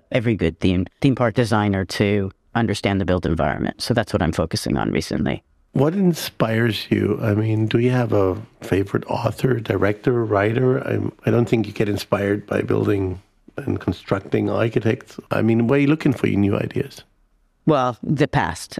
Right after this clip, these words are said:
Speaker 1: Um, we stand on the shoulders of giants. I, I, I read a lot, um, or I listen a lot 'cause I'm a dyslexic thinker. So I read, and, like, both of my processes, um, I process by my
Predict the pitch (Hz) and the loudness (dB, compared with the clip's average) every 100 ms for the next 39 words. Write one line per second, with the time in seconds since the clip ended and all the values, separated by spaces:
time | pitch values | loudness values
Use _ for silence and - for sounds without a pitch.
0 | - 135 131 123 135 - 95 135 110 113 | 0 2 2 2 0 0 0 2 2 0
1 | - 143 117 127 120 120 110 156 143 131 | 0 0 2 0 0 0 0 2 2 2
2 | 139 131 139 123 123 - 143 147 135 - | 0 0 2 2 2 0 -2 -2 -2 -2
3 | 143 156 151 131 113 117 92 - - 117 | 2 2 4 2 4 2 2 -2 -2 0
4 | 113 104 107 104 - 113 107 110 - 110 | 2 2 2 0 0 2 2 2 2 2
5 | 101 98 - 113 87 101 87 82 - 104 | 4 2 0 0 2 2 0 -2 0 0
6 | - 98 - 110 101 110 - 110 107 _ | 0 -4 0 0 0 -2 0 -2 -2 _
7 | _ - 139 123 123 - 127 127 123 131 | _ -4 -2 0 -2 -2 -2 0 0 0
8 | 120 156 131 156 123 123 110 - 123 104 | 0 2 2 2 2 2 2 2 0 2
9 | 104 - 98 95 101 - 98 92 87 110 | 0 2 2 2 0 0 2 2 2 2
10 | 117 107 107 - 87 95 50 | 0 2 0 0 -2 0 -2